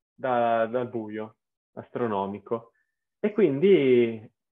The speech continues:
ero lì pronto a fotografare sta nebulosa, ma era ancora sotto l'orizzonte. Cosa faccio nel frattempo?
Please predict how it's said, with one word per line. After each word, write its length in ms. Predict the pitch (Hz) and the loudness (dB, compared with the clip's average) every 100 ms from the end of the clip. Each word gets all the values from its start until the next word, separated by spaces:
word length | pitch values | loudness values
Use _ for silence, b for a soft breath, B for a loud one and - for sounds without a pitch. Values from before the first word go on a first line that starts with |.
| _ 156 | _ -4
ero 200 | 151 190 | 2 2
lì 300 | 139 170 - | 2 -2 -6
pronto 380 | 170 143 110 113 | 0 0 0 -8
a 20 | |
fotografare 680 | - 127 127 127 147 117 107 | -8 -4 -4 0 2 2 0
sta 100 | 135 | -6
nebulosa, 680 | 156 160 185 131 135 170 165 | -6 0 2 2 0 -2 -2
ma 460 | 120 123 143 110 | -2 -4 -4 -2
era 160 | 113 123 | -2 -2
ancora 400 | 123 - 117 131 | -4 -8 -8 -8
sotto 240 | - - | -12 -6
l'orizzonte. 640 | 131 165 151 120 98 - 120 | -2 -2 -2 -4 -4 -12 -8
Cosa 260 | 165 131 | -4 -2
faccio 360 | - 131 139 143 | 2 2 0 -6
nel 160 | 117 | -8
frattempo? 800 | - 123 - 143 131 160 160 - | -8 -8 0 0 0 -2 -2 -2